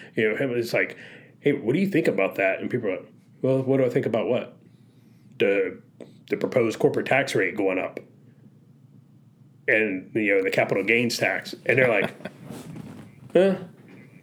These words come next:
It's like, "What?" It was like, "Are you crazy? Are you not paying attention?" Because I'm telling you, man, people are flush with cash. People are flush with unemployment, people are flush with stimmy check, people are flush with cash right now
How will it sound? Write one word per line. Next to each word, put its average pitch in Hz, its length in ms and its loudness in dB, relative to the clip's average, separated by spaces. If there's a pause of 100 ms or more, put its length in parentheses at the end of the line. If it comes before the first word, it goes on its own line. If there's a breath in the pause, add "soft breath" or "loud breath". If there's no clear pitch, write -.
(220)
It's 120 140 2
like, 160 100 2
"What?" 208 420 2 (720)
It 143 60 4
was 165 80 4
like, 143 140 4
"Are 139 40 2
you 165 160 2
crazy? 247 520 4 (440 loud breath)
Are 127 80 0
you 151 140 4
not 196 120 2
paying 202 200 4
attention?" 220 520 2 (360 loud breath)
Because 160 360 4
I'm 120 140 -4
telling 185 260 0
you, 117 60 -2
man, 117 220 2
people 151 280 0
are 180 100 2
flush - 360 0
with 151 120 0
cash. - 440 -2
People 170 340 2
are 185 100 0
flush 156 600 0 (500 loud breath)
with 107 680 0
unemployment, 170 600 2
people 147 200 0
are 120 100 2
flush 135 340 -4
with 101 320 -2
stimmy 156 320 -2
check, 160 200 -2
people 143 240 2
are 151 80 2
flush 156 300 -2
with 147 80 -2
cash 190 420 -2 (420 loud breath)
right 139 180 4
now 143 420 2